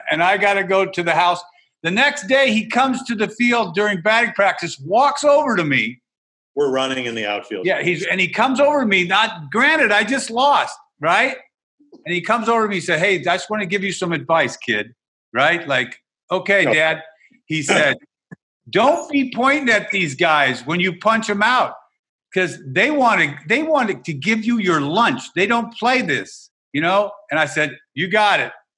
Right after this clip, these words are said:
Speaker 1: And I said, "Thank you very much." And we went about our day.
Speaker 2: Yeah, but we, it's, were you rooting for me when I went eleven innings on the last day of the season to win my twentieth? Or were you still a little bit angry that the fact that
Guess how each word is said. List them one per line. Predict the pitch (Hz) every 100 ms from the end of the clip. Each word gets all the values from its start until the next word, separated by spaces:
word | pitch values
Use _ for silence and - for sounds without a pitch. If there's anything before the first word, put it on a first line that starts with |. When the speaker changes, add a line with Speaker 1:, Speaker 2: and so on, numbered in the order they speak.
| 143
Speaker 1:
And | 147
I | 147
said, | 139 165 143 139
"Thank | 180 175
you | 170
very | 180 180 170
much." | 175 185 208 -
And | 170 156 147 139 _ _ _
we | 160
went | 156 185 185
about | 175 175 175
our | 165
day. | 151 151 123 98 _ _ _ _ _ _ _ _ _ _ _
Speaker 2:
Yeah, | 123 117
but | 131
we, | 147
it's, | 139
were | 151 160
you | 156
rooting | 156 190 190
for | 175 180 175
me | 170
when | 165 151
I |
went | 147 151
eleven | 143 143 147 139
innings | 139 143 123
on | 123
the | 117
last | 123 120 -
day | 120
of | 117
the |
season | 107 123 120 123
to | 113
win | 117
my | 110
twentieth? | 107 117 117 - -
Or | 117
were | 110
you | 107 104 101 _ - -
still | - 131
a | 120
little | 120 113
bit | 110
angry | 110 113 107 101 98 98
that | 95 -
the |
fact | - 113 104
that | 98